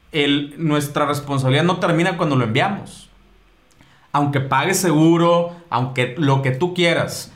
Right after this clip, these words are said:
y la, y la paque-, y tengas un acuerdo con la paquetería que sí se puede, ¿no? Eh, que te hagan reembolsos, que te lo den. Pero todo ese proceso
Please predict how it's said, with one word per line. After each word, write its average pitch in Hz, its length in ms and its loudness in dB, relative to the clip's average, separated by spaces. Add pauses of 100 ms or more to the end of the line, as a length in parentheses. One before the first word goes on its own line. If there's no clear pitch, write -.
y 151 140 0
la, 139 240 0
y 143 60 -2
la 131 180 0
paque-, 131 280 -2
y 135 100 -4
tengas 156 340 0
un 165 80 2
acuerdo 156 440 0
con 156 120 -2
la 131 120 -2
paquetería 123 680 -2
que 113 80 -8
sí 117 120 -6
se 131 140 -4
puede, 143 560 0 (380)
¿no? 120 340 -4 (380)
Eh, 123 340 -2
que 127 80 -2
te 135 140 -2
hagan 151 180 0
reembolsos, 147 760 2
que 127 100 -4
te - 100 -8
lo 113 140 0
den. 147 240 0 (320)
Pero 139 280 0
todo 220 260 2
ese 240 180 -2
proceso 160 680 -2